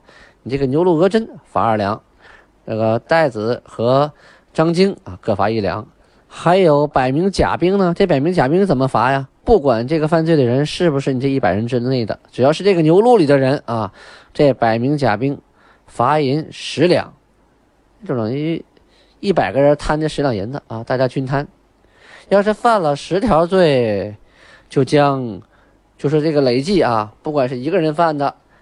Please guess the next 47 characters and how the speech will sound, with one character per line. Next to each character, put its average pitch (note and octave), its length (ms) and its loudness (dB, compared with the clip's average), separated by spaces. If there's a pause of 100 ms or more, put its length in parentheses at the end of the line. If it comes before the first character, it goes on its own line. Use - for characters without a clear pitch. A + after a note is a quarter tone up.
还 A#2 200 -2
是 C#3 320 -2
十 - 280 -4
个 F#3 80 4
人 D3+ 120 2
犯 D3 220 0
的， A2+ 180 -12
只 - 120 -10
要 A#2 100 0
累 A#2 220 0
计 C#3+ 240 -2
有 G#2 180 0
十 - 180 -4
条 D#3 200 2
罪 E3+ 160 4
了， D3 180 0 (800)
就 - 140 -6
把 G2 160 -2
这 A2 100 -2
个 A2 140 -2 (400)
所 - 280 0
赏 F#2+ 280 -2
牛 B2 180 0
鹿 C#3+ 180 2
阿 C#3 140 2
珍 D3 300 -2
六 C3+ 160 0
名 B2+ 160 -2
张 C#3 200 -2
金 C3+ 140 -2
和 C#3 80 -4
百 F#2+ 240 -2
名 A#2+ 180 -4
甲 E2 220 -4
兵 A#2+ 160 -6
的 B2 60 -4
银 G#2 260 -4
子 B2+ 140 -6 (500)
一 C3+ 120 -8
块 C#3+ 120 -2
儿 B2 40 0
都 B2 100 -2
罚 F#2+ 240 -4
了， C3 140 -8 (360)
不 - 80 -8
给 A2 160 0
了， A2 160 -2